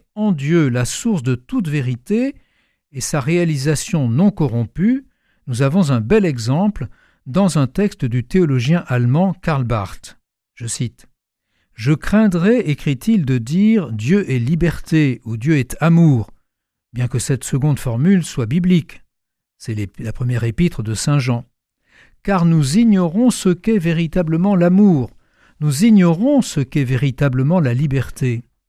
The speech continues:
Mais Dieu est amour, Dieu est liberté. Et c'est de lui que nous avons à apprendre l'un et l'autre. Et c'est là, en lui, que nous voyons en quoi consiste l'amour. »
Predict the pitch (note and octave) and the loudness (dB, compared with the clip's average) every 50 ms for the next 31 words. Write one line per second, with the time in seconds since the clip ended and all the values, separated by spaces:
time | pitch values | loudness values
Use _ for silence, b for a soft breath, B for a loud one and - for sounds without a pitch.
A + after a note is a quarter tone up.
0 | _ _ _ _ _ C3 B2 C#3 C#3+ B2 G#2+ A2 D#3 A3 C#4 D4 C#4 A3 - B2+ | _ _ _ _ _ -4 -2 0 0 0 -2 0 2 4 4 4 2 0 0 -2
1 | B2 - - C3 B2 B2+ B2 A#2+ A2+ G#2+ G2+ - - _ _ - A2+ A#2 E3+ A#3 | -4 -2 -2 -2 0 0 0 0 -2 -4 -6 -10 -14 _ _ -14 -6 0 2 2
2 | C4 B3+ G3+ - B2+ B2+ B2 A#2+ C3 C3 A2+ A#2 A#2 - - - A#2 A2+ B2+ - | 2 2 0 0 -2 -2 -2 0 -2 -2 -2 -2 -4 -4 -6 -8 -8 -8 -8 -12
3 | _ _ _ _ _ _ _ _ _ _ _ - D#3 D3 - - A#3 A3 E3 A3 | _ _ _ _ _ _ _ _ _ _ _ -8 -8 -4 -2 0 0 2 2 2
4 | A3+ A3 G#3 B3 C#4 C4+ - - D3+ C3+ C#3 C#3+ C3+ D3 E3 D#3+ E3+ G#3+ G3 C#3+ | 4 4 4 2 2 0 0 -2 -2 -2 -2 -2 0 0 0 0 2 0 0 0
5 | D3+ C#3 C3+ C#3+ C3+ - - G#3+ A#3 A#3 A3+ - A#2+ A2+ A2 A#2 C3 F3 G3+ A#3 | 0 0 -2 -2 -2 -2 -2 -2 0 0 0 -2 -4 -4 -2 0 2 2 2 2
6 | A#3+ A3+ - _ - G#3 A3+ G#3+ G3 E3+ C#3+ - - - - _ _ _ _ _ | 0 -2 -8 _ -6 -2 0 2 2 0 0 -4 -10 -18 -20 _ _ _ _ _
7 | _ _ _ _ _ _ _ - D#3 C#3+ C#3 - - - C3 A#2+ A#2+ C3+ E3+ G3+ | _ _ _ _ _ _ _ -12 -8 -6 -6 -4 -2 0 0 0 2 2 0 0
8 | A3+ G#3+ - _ F3 G3+ G#3 F3+ C#3+ C3 C3+ D#3 G#3 A#3+ - _ _ _ _ _ | 0 -2 -6 _ 0 2 2 2 2 2 0 0 0 -2 -4 _ _ _ _ _
9 | _ _ _ - C#3 C3+ C#3+ D3 C#3 A#2 C#3+ E3 D3 B2+ C3+ E3 G3 G#3+ - - | _ _ _ -4 -2 0 0 0 0 0 0 0 0 0 0 -2 -2 -4 -6 -6
10 | C#3+ C#3 C3 - - - B2+ C3 D#3 D3 - - A2 G2+ - - B2+ A#2+ - - | -6 -6 -6 -6 -6 -6 -6 -6 -6 -8 -10 -10 -10 -10 -8 -8 -10 -10 -10 -10
11 | A2+ G2+ G2+ G#2+ A2 A#2+ A#2 A2 G2+ F2 - | -10 -8 -6 -4 -4 -2 -4 -4 -6 -10 -14